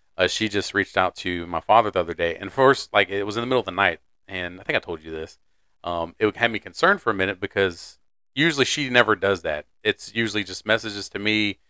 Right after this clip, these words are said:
if I decide to respond at that time or if at all. She, it's just, it is what it is. But she reached out to them, and it's usually,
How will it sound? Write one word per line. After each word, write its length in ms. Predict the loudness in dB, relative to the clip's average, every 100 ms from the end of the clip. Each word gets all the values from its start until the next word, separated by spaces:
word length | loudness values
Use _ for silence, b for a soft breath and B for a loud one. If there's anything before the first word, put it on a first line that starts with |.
| _ _ _
if 160 | 0 4
I 80 | 4
decide 380 | 4 0 0 0
to 80 |
respond 420 | -8 -6 -2 -2 -2
at 80 |
that 160 | -6 -12
time 400 | -4 0 2 0
or 160 | 2 2
if 120 | 2
at 80 | 0
all. 400 | 4 4 2 -2 -8 _ -18
She, 180 | -16 -14 -6
it's 240 | -6 -6
just, 260 | -16 -10 -6
it 100 | -4
is 100 | -6
what 120 | -6
it 80 | 2
is. 240 | 2 2 _ _ _ _
But 100 | -2
she 120 | 0
reached 220 | 0 2
out 100 | 0
to 100 | -2
them, 340 | -4 -4 -4 -12 _
and 140 | -8 -8
it's 120 | -2
usually, 420 | -2 2 0 -2